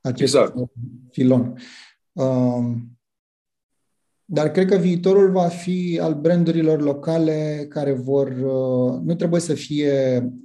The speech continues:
Speaker 1: campioni, uh, internaționali, dar pot să am și o rețea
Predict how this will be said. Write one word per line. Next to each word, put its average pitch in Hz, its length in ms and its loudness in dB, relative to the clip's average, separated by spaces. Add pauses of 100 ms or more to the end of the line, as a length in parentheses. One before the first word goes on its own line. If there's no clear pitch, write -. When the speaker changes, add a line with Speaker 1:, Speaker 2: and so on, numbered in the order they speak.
Speaker 1:
campioni, 131 760 0
uh, 117 440 -4 (180)
internaționali, 127 1000 0
dar 156 200 -4
pot 190 160 0
să 190 80 0
am 190 100 2
și 185 140 0
o 180 60 4
rețea 151 680 0